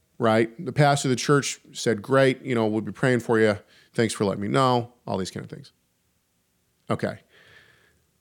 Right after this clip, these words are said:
Every time I think about that church, I wonder if that lady and her husband were praying to the Lord that we would leave. <laughs> And I wonder if the Lord granted that prayer. I wonder if they prayed us out.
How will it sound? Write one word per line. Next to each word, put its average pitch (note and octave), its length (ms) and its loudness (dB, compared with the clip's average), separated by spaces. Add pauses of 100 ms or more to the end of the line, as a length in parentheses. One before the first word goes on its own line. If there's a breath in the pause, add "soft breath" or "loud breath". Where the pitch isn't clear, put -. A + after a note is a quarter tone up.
(920)
Every E3+ 380 4
time C3+ 540 2
I A#2 120 0
think A2+ 160 0
about G#2 220 0
that G2 160 -2
church, - 380 -8 (260)
I B2+ 80 4
wonder C3 460 2
if G#2+ 220 -4
that A#2 220 2
lady A2+ 420 0
and G2+ 120 -6
her G#2+ 140 -4
husband G#2 580 -4
were A2+ 140 0
praying A2+ 600 -2
to - 100 -4
the B2 60 2
Lord G#2+ 360 0 (280)
that - 100 -4
we A2 120 -2
would G#2+ 160 -6
leave. F3 480 2
<laughs> - 60 -18 (1000 loud breath)
And E3+ 140 4
I F3+ 80 6
wonder F#3+ 320 6
if D3+ 100 4
the D3 80 0
Lord D3 260 4
granted B2+ 340 4
that A#2 160 4
prayer. B2 140 2
I C#3 60 6
wonder E3 280 4
if E3+ 100 2
they E3 100 4
prayed D#3+ 260 4
us D#3 140 2
out. - 300 -4